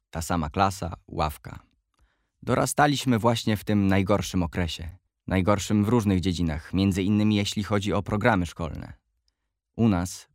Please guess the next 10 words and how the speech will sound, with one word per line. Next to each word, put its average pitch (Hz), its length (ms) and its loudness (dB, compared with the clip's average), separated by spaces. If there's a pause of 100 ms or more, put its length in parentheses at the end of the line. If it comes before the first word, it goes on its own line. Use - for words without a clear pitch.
po 95 140 -4
weselu 92 420 -2
Wyspiańskiego 90 800 -4
zaczynała 87 520 -2
się 82 120 -6
już 80 180 -6
lektura 87 520 -4 (200)
Przy - 240 -4
budowie 95 440 0
Konwickiego, 92 840 -6